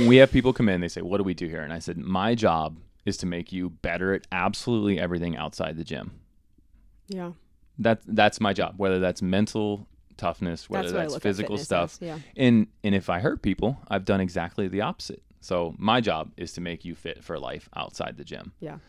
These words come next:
Speaker 1: Uh, really quick before we get out of here,
Speaker 2: Yeah.
Speaker 1: um,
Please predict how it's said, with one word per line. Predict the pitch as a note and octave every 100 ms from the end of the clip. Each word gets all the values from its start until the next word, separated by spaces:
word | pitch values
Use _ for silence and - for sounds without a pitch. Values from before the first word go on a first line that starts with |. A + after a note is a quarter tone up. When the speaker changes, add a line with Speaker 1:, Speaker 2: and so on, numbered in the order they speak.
| - -
Speaker 1:
Uh, | G2 F2+ - B2 A#2+ -
really | A#2 A#2
quick | A2+ G#2
before | - G2
we |
get | F#2 F2
out | F2
of | F2+
here, | F2+ G2+ E2 -
Speaker 2:
Yeah. | F2+ E2+
Speaker 1:
um, | D#2+ D#2